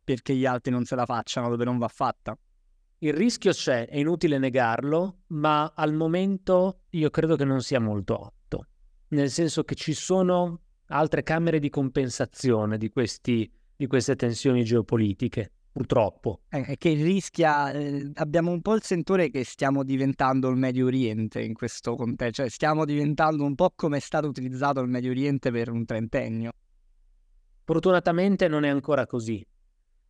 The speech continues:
Speaker 2: eh, anche perché comunque l'Europa interessa anche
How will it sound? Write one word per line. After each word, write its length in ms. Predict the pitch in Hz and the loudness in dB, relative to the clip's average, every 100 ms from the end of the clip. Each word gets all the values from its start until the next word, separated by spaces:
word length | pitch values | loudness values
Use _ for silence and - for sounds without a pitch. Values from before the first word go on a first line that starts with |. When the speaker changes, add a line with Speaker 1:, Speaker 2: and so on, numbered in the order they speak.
| _ | _
Speaker 2:
eh, 440 | - 143 123 117 - | -4 0 2 0 -2
anche 400 | 156 156 165 160 | -2 0 0 0
perché 640 | - 139 - 143 120 - _ _ | 0 -2 0 -2 -2 -4 _ _
comunque 960 | 139 147 175 185 185 190 185 180 190 _ _ _ - | -6 -2 0 0 -2 2 4 2 -2 _ _ _ -4
l'Europa 840 | 147 143 185 196 190 180 185 - _ _ _ | 0 4 4 4 4 2 2 -4 _ _ _
interessa 1160 | 196 165 160 160 143 170 165 - - 165 180 175 _ _ _ _ _ _ _ _ _ _ _ _ _ _ _ _ _ - | -4 -4 -2 -2 0 0 -4 -8 -2 0 0 -4 _ _ _ _ _ _ _ _ _ _ _ _ _ _ _ _ _ -10
anche 800 | 151 175 196 185 - 190 196 196 | 0 2 2 -2 0 0 2 -2